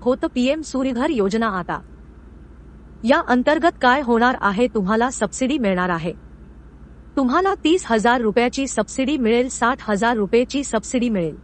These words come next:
किंवा अठ्याहत्तर हजार रुपयाची सबसिडी मिळेल. आता तुम्हाला या सबसिडीज काय करायचं, तर घरावर सोलर बसवून घ्यायचा. सोलर एकचा बसवायसाठी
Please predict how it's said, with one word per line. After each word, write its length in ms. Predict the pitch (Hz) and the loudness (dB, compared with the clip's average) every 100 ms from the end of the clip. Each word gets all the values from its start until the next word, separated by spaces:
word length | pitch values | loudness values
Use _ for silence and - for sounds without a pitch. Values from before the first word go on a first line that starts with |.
| - - - - - - - - - 330 | -20 -20 -20 -20 -20 -20 -20 -20 -4 0
किंवा 260 | 320 381 311 | 2 2 2
अठ्याहत्तर 600 | 254 302 339 320 - 339 | 0 0 0 0 2 2
हजार 340 | 233 202 240 240 | 2 2 2 2
रुपयाची 480 | 208 247 254 262 | 4 4 2 -2
सबसिडी 500 | 254 220 - 269 294 | -2 -4 -2 -2 0
मिळेल. 280 | 277 220 254 - | 0 2 0 0
आता 260 | 208 214 254 | 0 0 0
तुम्हाला 460 | 214 180 220 240 | -2 0 0 0
या 180 | 247 240 | 0 -2
सबसिडीज 580 | - 226 - 269 294 - | -4 -6 -4 -4 -4 -4
काय 200 | - 226 | -2 0
करायचं, 380 | 226 180 165 180 - - - - - - - - - - | 0 -2 -4 -8 -18 -20 -20 -20 -20 -20 -20 -20 -8 -2
तर 120 | 349 | 0
घरावर 440 | 254 254 269 320 370 | 2 2 2 0 0
सोलर 360 | 254 233 262 | 0 2 2
बसवून 420 | 220 220 233 320 | 0 -4 -4 -4
घ्यायचा. 420 | 240 226 240 269 285 | -2 0 0 -2 -2
सोलर 360 | 220 208 214 - | 0 0 0 -2
एकचा 340 | 220 - 240 | -4 0 -2
बसवायसाठी 680 | 196 196 220 233 233 226 262 | 0 -2 0 0 -2 -2 -4